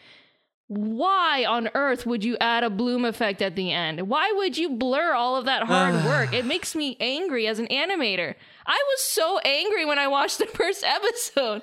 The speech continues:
Speaker 1: Now
Speaker 2: Yeah.
Speaker 1: I've just come to terms with it. Now I'm just like, I can't change how the show is. I just, I'll just watch it for the story. But honestly, I'd rather read the manga at this point, you know?
Speaker 2: I,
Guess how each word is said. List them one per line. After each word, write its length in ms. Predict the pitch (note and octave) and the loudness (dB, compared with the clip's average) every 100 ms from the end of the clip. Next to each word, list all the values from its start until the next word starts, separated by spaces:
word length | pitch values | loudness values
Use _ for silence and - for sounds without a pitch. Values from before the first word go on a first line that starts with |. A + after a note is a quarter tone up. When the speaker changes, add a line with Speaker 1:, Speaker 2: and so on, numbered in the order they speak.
| - - - | -8 -10 -4
Speaker 1:
Now 60 | E3 | 2
Speaker 2:
Yeah. 240 | C#3 C3 | 4 6
Speaker 1:
I've 220 | B2+ B2 | 6 4
just 160 | F4+ F#4+ | 2 0
come 180 | F#4 F4 | 0 0
to 80 | C#4+ | 0
terms 320 | F#4+ D#4+ F4 | 0 0 0
with 160 | C#4 | 0
it. 180 | G3+ F3 - - | 0 -4 -6 -8
Now 160 | A#3+ D#4 A#4+ | -2 0 2
I'm 80 | G4 | 0
just 120 | F#4 | 0
like, 140 | D4+ | 2
I 100 | A#3+ | 0
can't 280 | C4+ F4+ E4+ | 0 -2 -2
change 300 | - C#4+ C#4 | -2 -2 0
how 140 | C#4+ A#3+ | -2 0
the 100 | A3+ | -2
show 320 | - A3 A3 | 0 0 2
is. 200 | G3 F#3+ | 0 0
I 140 | G#3+ | -2
just, 140 | G#3+ A#3+ | 0 -2
I'll 140 | A3 A#3 | -2 -2
just 180 | C4 A#3 | -4 -2
watch 300 | A3+ A#3 A#3 | 0 0 -2
it 100 | G#3 | -2
for 100 | A3 | -4
the 80 | G3+ | -4
story. 440 | - A3 G#3 F#3 | -2 -2 0 -2
But 180 | F3 F#3 | -2 -2
honestly, 460 | F#3 G#3+ G#3+ A3 | 0 0 -2 -2
I'd 120 | G3+ G3+ | -2 0
rather 340 | G3 G#3 G#3 | 0 0 0
read 160 | G3+ G3 | -2 -2
the 80 | |
manga 320 | G3 F#3+ F#3+ F3 | -2 0 0 -2
at 140 | F3 | -2
this 160 | F#3 E3+ | -6 -4
point, 340 | F#3+ D#3+ D3+ - _ | -4 -4 -6 -14 _
you 80 | D#3 | 2
know? 60 | |
Speaker 2:
I, 360 | D#3 D#3 D3 D3 | 4 4 4 2